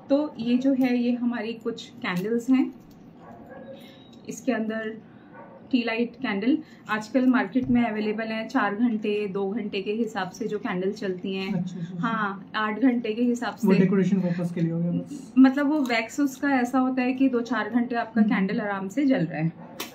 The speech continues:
Speaker 1: तो ये कैंडल भी आप यूज़ कर सकते हैं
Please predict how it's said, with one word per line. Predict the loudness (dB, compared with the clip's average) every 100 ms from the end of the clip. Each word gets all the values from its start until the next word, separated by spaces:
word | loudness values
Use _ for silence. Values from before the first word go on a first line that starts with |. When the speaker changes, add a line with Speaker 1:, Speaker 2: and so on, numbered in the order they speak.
| -18 -18 -20 -20 -20 -20 -20 -20 0
Speaker 1:
तो | 4
ये | 6 6 4
कैंडल | 2 -2 0 2 4
भी | 4 0 -2
आप | -6 -8 -6
यूज़ | -6 -6 -2
कर | -2
सकते | 0 -4 -2 2
हैं | 4 4